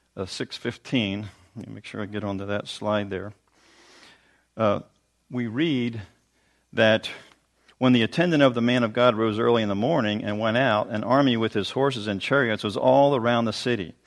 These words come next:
His servant said, "Alas, master, what shall we do?" And he replied, Do not be afraid. Exactly the opposite of his mentor.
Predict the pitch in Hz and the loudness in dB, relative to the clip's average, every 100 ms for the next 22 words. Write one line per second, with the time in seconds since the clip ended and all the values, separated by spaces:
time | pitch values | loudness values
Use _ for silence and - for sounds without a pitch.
0 | - - - 123 - 160 139 117 120 - | -20 -20 -6 -4 0 0 0 4 4 8
1 | 151 190 185 - 190 214 - 156 196 220 | 8 8 4 0 2 2 2 -2 0 0
2 | 202 196 196 233 123 - _ _ - - | 0 0 2 2 0 -6 _ _ -20 -20
3 | _ 120 117 110 151 160 127 95 98 104 | _ 0 0 -2 2 2 4 0 -4 -10
4 | _ _ _ _ _ _ _ _ - 95 | _ _ _ _ _ _ _ _ -10 -8
5 | 90 110 120 90 - - - _ _ 95 | -4 0 2 0 -4 -12 -20 _ _ -8
6 | 87 90 90 _ _ - 95 98 85 78 | -8 -10 -14 _ _ -16 -14 -10 -10 -10
7 | - - _ _ _ _ _ _ _ _ | -18 -20 _ _ _ _ _ _ _ _
8 | 98 113 120 110 95 - 107 104 101 - | -4 -2 -2 -4 -8 -6 -8 -8 -12 -14
9 | 82 147 _ 95 85 101 - 90 90 - | -14 -20 _ -16 -10 -8 -6 -8 -10 -14